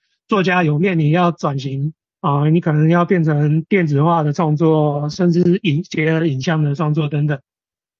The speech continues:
我仍然都是会在创作这条路继续去说故事。所以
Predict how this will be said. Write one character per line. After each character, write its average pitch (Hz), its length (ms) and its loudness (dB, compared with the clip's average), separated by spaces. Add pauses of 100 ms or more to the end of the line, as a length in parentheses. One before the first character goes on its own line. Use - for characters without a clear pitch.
(280)
我 175 140 2
仍 175 380 0
然 175 280 2
都 185 160 2
是 180 260 2
会 175 180 2
在 156 400 -2
创 160 240 -2
作 160 160 2
这 156 100 2
条 143 200 -2
路 147 260 2
继 165 160 0
续 160 180 0
去 156 220 0
说 147 420 -2
故 143 320 -4
事。 135 460 -14
所 - 280 -2
以 156 240 0